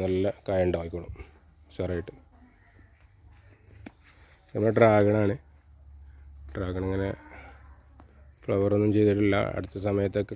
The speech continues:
കായ ഉണ്ടാവും. ചെറിയ തൈ അത്. ഇത് പിന്നെ നമ്മൾ മൾട്ടിഗ്രാഫ്റ്റ്. മൾട്ടിഗ്രാഫ്റ്റ് പറഞ്ഞാൽ ഒരു മാവ് തന്നെ നമ്മൾ പലവിധം ഗ്രാഫ്റ്റ് ചെയ്ത് വെച്ചാണ്.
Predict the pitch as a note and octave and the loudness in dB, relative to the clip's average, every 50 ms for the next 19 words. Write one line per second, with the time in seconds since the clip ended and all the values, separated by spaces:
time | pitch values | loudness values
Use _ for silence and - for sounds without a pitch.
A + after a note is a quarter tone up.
0 | - G#2 G2+ G2+ G2+ G2 F#2+ F#2 F#2+ - - - - - G2+ G2 G2 G2+ F#2+ F2 | -2 0 0 2 2 2 2 0 -2 -4 -8 -12 -6 -4 -4 -2 0 0 0 0
1 | F2 F2 D#2+ E2 - _ _ _ _ _ - - - - _ _ - - - _ | -2 -4 -6 -8 -12 _ _ _ _ _ -20 -20 -20 -20 _ _ -20 -20 -20 _
2 | _ - - - - - - - - - _ - - A#2+ A#2 A#2 A#2+ A#2+ B2+ B2+ | _ -20 -20 -20 -20 -20 -20 -20 -20 -20 _ -10 -4 0 4 6 8 8 8 8
3 | A#2+ A2+ A2 G2+ - G#2+ G#2+ A2 G#2 F#2+ - - - - - - _ _ _ - | 8 6 4 2 -2 0 4 4 4 4 2 -4 -16 -20 -20 -20 _ _ _ -10
4 | - A2+ G#2 G2 G2 G2+ G2+ G#2+ G#2 F#2+ - - A#2+ G#2+ A2 A2 G#2+ A2 A2+ A2+ | -6 -4 -4 -4 -4 -2 0 0 0 0 0 0 0 2 4 4 4 4 4 4
5 | A2+ A2 A2 A2 A2 A2 A2 A2 A2 G#2 - - - - _ _ _ _ - - | 4 4 4 4 4 4 4 4 2 0 -2 -6 -20 -20 _ _ _ _ -20 -12
6 | _ - - - - - - _ _ _ - _ _ _ _ _ _ _ - - | _ 0 0 0 0 -2 -16 _ _ _ -20 _ _ _ _ _ _ _ -10 -6
7 | G#2 G#2 G#2 G2+ G2+ G2 G#2 G2+ G#2 G#2 G#2 G#2 G#2 G#2+ G2+ G2 G2 G2+ G2 G2+ | -2 0 2 2 2 2 2 2 2 2 2 2 2 2 2 4 4 2 2 2
8 | G#2+ - _ _ - A2+ G#2 G2 F2+ - - G2+ F2+ F2+ F2 D#2+ - F2 F2 F2 | 0 -2 _ _ -6 -2 0 -2 -2 -2 -4 -4 -4 -4 -4 -6 -6 -8 -8 -8